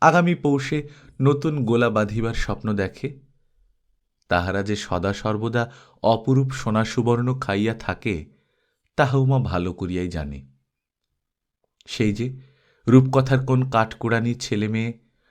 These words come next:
বনের মধ্য দিয়া যাইতেছিল, রাজবাড়ির শ্বেতহস্তি শুঁড়ে করিয়া আনিয়া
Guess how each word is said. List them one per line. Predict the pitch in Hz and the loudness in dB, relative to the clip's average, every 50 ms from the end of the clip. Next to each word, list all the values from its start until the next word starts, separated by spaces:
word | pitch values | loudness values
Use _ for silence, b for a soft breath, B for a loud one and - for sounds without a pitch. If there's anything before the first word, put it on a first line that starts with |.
| _ _ _ - | _ _ _ -2
বনের | 131 127 147 160 175 170 156 | 4 6 6 6 6 4 2
মধ্য | 143 139 139 131 131 147 135 | 4 4 4 4 4 2 2
দিয়া | 127 135 131 127 | 4 6 6 6
যাইতেছিল, | 127 117 113 113 113 123 120 - - 127 120 - - - - _ _ _ _ _ _ _ _ _ _ _ _ _ _ _ _ _ - | 6 4 2 0 -2 -4 -6 -4 -6 -6 -6 -6 -10 -14 -18 _ _ _ _ _ _ _ _ _ _ _ _ _ _ _ _ _ 2
রাজবাড়ির | 113 127 135 139 131 131 143 143 139 143 | 4 6 6 6 6 4 4 4 4 2
শ্বেতহস্তি | 131 - - 135 127 135 127 117 123 123 - - 131 127 | 0 0 0 0 0 0 0 -2 -2 -2 -2 -2 -2 -2
শুঁড়ে | - - - 123 120 117 123 | -2 -4 -4 -2 0 0 0
করিয়া | 120 120 120 117 117 120 113 | 0 -2 -2 -2 -2 -2 -2
আনিয়া | - - 98 101 104 107 110 113 113 123 127 b b | -2 -2 -2 -2 0 0 0 -2 -2 -4 -6 b b